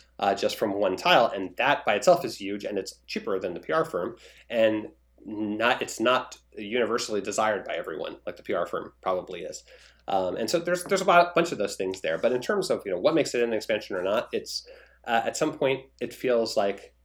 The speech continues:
it's not critical or necessary for the game to, to be correct. You know, that's, uh, uh, again, the, the borders that ended up being Suburbia Inc, th-, there was discussion of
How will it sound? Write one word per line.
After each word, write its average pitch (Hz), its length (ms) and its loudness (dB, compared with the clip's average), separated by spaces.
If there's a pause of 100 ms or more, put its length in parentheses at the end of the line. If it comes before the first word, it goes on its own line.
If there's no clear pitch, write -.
it's - 220 -8
not 98 320 -2 (400)
critical 117 360 0
or 95 200 2
necessary 92 500 -2
for - 140 -6
the 95 80 -10
game 87 400 -8 (120)
to, 87 260 -2 (460)
to - 120 -6
be 87 340 -8
correct. - 760 -10
You 90 100 -6
know, 80 120 -6
that's, - 420 -4 (380)
uh, 92 440 0 (680)
uh, 107 260 -2
again, 92 400 -4
the, 90 300 0
the 104 80 0
borders 117 600 0
that 92 120 2
ended 98 220 -2
up 98 100 -4
being 95 160 -2
Suburbia 101 420 -2
Inc, 120 260 -2 (540)
th-, - 240 -14
there 95 160 0
was 95 240 0
discussion 107 520 -2
of 92 140 -2